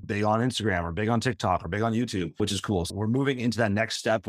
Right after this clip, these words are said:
of the business model, which is basically, "Okay, we have content. You can use it in this ways, but now we're gonna help you use that content, reach their audiences,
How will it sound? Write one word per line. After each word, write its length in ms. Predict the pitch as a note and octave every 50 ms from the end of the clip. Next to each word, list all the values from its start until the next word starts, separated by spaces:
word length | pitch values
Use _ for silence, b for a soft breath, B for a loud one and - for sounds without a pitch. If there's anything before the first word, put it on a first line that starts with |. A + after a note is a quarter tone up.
| A2+ -
of 120 | G#2+ G#2 G2
the 80 | G2
business 400 | D#2+ G#2 G#2 G#2+ G#2 C3 B2 -
model, 300 | C3 B2+ B2+ C3 B2+ B2
which 160 | G#2+ G2 F#2+ -
is 80 | F#2+
basically, 540 | E2 G2+ G#2 G#2 - G2 - G#2 G2 F#2 B B B B B B _ _ -
"Okay, 240 | A#2+ - C#3 A2+
we 100 | F#2+ A2 B2
have 120 | B2 A2
content. 500 | - - A#2 B2 A#2+ B2 D3+ D3+ C#3+ B2+ - _ _ _ _ _ _ _ _ _
You 180 | A2+ A#2+ C3
can 120 | B2+ C3 C3
use 180 | C3 C3+ A#2 C3
it 60 | A#2+
in 60 | A2
this 180 | A#2+ B2+ A2+ -
ways, 240 | A2 A2+ B2+ C#3+ G#2+
but 120 | A#2 G#2
now 220 | G#2+ A#2+ C3 C3
we're 60 | C3 B2
gonna 140 | A2+ G2+
help 260 | F#2 G#2 B2 B2+ - A2+
you 160 | G#2+ G2+ F#2+
use 280 | F#2+ G#2+ B2+ C3 A#2
that 160 | G#2 F2+ F2 -
content, 520 | - E2+ F2 F#2 - G2+ F#2+ F2+ F#2+ - - G2+
reach 320 | G#2+ A2+ C3 C#3+ - -
their 160 | - A2 F#2+ F2+
audiences, 640 | F2+ F#2 F2+ F2 F2+ F2 E2+ - F#2+ F2 F2 E2+